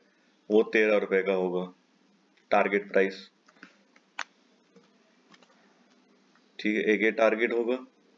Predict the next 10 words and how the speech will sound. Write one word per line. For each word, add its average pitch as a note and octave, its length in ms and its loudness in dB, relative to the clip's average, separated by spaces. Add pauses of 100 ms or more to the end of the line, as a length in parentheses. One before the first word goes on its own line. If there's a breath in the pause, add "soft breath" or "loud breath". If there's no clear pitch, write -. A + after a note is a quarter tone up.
(840)
और G2+ 520 4
इसको G2+ 240 -2
भी G2+ 140 2
मैं G#2 220 2
clone G#2 300 0
करके G#2 320 -4
नीचे G2+ 320 -2
कर G2+ 180 0
देता G#2+ 280 -2
हूँ, B2+ 140 -8